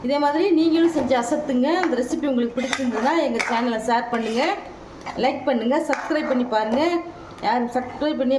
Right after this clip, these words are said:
பா-, பக்கா-, சப்ஸ்கிரைப் பண்ணாமையே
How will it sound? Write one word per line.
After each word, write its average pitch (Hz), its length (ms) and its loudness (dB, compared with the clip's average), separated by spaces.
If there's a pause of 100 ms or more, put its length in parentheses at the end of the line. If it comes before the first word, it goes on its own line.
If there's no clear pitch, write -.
பா-, - 260 -4
பக்கா-, 233 400 -2 (2250)
சப்ஸ்கிரைப் 320 420 -2
பண்ணாமையே 254 420 2